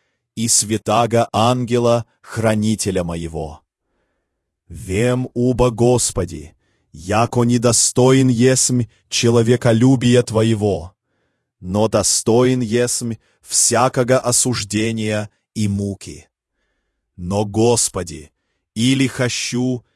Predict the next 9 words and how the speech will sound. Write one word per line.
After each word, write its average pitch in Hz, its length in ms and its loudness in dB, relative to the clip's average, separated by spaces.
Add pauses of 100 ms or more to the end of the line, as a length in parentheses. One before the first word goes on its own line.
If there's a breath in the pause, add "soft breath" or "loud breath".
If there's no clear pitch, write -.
(180)
или 131 340 2
не 127 260 4
хочу, 127 680 -2 (240)
спаси - 680 2
мя. 82 320 -10 (1080)
Аще 110 520 0
бо 113 180 2
праведника 107 800 0
спасеши, 104 840 -2